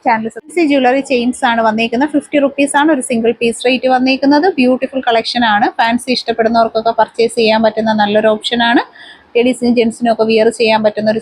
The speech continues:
നല്ല അടിപൊളി ഒരു ചെയിൻ ആണ് വന്നേക്കുന്നത്. കണ്ടോ, ബ്യൂട്ടിഫുൾ കളക്ഷൻ. രണ്ട് ഷെയ്-, ഇതാണ്, രണ്ട് ഷേപ്പിലാണ് വന്നേക്കുന്നത്. പർച്ചേസ് ചെയ്യുക. മാലയുടെ കളക്ഷൻ ആണ്. ഇത് ലോക്കറ്റ് ആണ് വന്നേക്കുന്നത്. റോസ് ഗോൾഡിന്റെ നല്ല ഭംഗിയുള്ള ലോക്കറ്റ് with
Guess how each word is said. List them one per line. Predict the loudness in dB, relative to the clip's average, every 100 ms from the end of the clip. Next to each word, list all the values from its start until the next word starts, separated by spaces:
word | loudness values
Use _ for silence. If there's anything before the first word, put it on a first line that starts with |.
| -6
നല്ല | -4 -2
അടിപൊളി | -2 -4 -2 2
ഒരു | 2
ചെയിൻ | 2 0 0 0
ആണ് | 0
വന്നേക്കുന്നത്. | 0 -2 -4 -6 -4 -2 -2 -6 _ _ -6
കണ്ടോ, | -2 -2
ബ്യൂട്ടിഫുൾ | -4 -2 0 2 -2 -4 -2
കളക്ഷൻ. | 0 0 0 2
രണ്ട് | 2 0 2 0 -2
ഷെയ്-, | -4 -2 -2 -2
ഇതാണ്, | 0 2 0 -2 -2
രണ്ട് | -2
ഷേപ്പിലാണ് | 0 0 0 0 0 0
വന്നേക്കുന്നത്. | -2 -2 -4 -4 0 0 0 -2 -4
പർച്ചേസ് | -2 -4 -4
ചെയ്യുക. | -2 0 2 0 -2 _ _ 2
മാലയുടെ | 4 4 2 2
കളക്ഷൻ | 2 0 -2 -4 -2
ആണ്. | 0
ഇത് | 0 2
ലോക്കറ്റ് | 0 0 -2 -2
ആണ് | -2
വന്നേക്കുന്നത്. | -2 -2 -2 -4 -2 -2 0
റോസ് | 0 -2 -2 0
ഗോൾഡിന്റെ | 2 0 0
നല്ല | 0 0 0
ഭംഗിയുള്ള | -2 -6 -2 0 2 2
ലോക്കറ്റ് | 4 2 2 -2 -2 -2
with | -4 -2